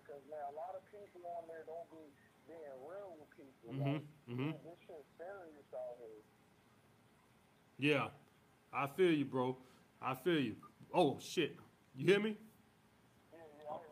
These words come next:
Speaker 1: you.
Speaker 2: Okay. Yeah. But don't, don't worry about all that. Don't get into the negative energy.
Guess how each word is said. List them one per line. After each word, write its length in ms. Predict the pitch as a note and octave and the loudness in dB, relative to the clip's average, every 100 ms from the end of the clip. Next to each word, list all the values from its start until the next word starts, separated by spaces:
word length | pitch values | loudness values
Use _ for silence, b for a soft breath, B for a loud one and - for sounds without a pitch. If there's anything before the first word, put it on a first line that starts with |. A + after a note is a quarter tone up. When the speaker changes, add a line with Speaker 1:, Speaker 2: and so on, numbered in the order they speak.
| C#3+ | -12
Speaker 1:
you. 180 | - C#3+ | 0 2
Speaker 2:
Okay. 260 | D#3+ C3 A2+ - - - - - - | 4 2 0 -8 -20 -20 -20 -18 4
Yeah. 280 | D#3+ D#3+ A#2 - B B - | 8 10 8 2 B B 4
But 140 | D3 | 6
don't, 220 | F3 G3+ D#3 | 8 8 10
don't 160 | G#3 | 10
worry 200 | A3 G#3+ | 12 12
about 240 | F#3 F3 E3 | 12 10 10
all 80 | E3+ | 8
that. 140 | E3+ | 6
Don't 180 | F3+ F3+ | 4 6
get 120 | G#3 | 4
into 200 | F3+ F#3 | 6 4
the 60 | D#3 | 6
negative 420 | E3+ E3 D3+ C3+ | 6 6 4 4
energy. 440 | F3 D3+ B2 B2+ | 4 4 2 -2